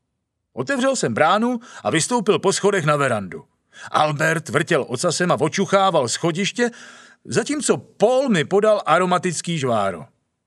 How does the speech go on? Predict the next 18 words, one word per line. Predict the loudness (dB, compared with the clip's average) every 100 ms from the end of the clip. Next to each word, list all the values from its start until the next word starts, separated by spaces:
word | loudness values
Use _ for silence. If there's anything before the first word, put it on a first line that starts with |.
| _ _ _ _ -6
François | 0 0 2 0 0
si | 0 -4
zhluboka | -4 0 0 0 -2 -2 -4
potáhl | -4 -2 2 2 4 2 2 -2 -16 -18 -16 -16 -14 -14 -14 -16 -16 -16 -20 -20 _ _
a | -8
naše | -4 -2 0
mozkový | 0 -2 -2 0 0
buňky | 0 -2 -2 -4
začaly | -2 0 0 0
vyskakovat | -2 -2 -4 -2 0 0
jako | -2 0 -2
pukající | -2 -2 -2 -2 -4 -4
pražená | -2 0 0 0 0 -2
kukuřice. | -4 -6 -4 -6 -6 -8 -8 -12 -18 _ _ _ _ _ _ _ _ -6
To | -2 -2
teda | -2 0 2 0 0
bylo | -4 -2 0 0
něco. | -2 -6 -6 -8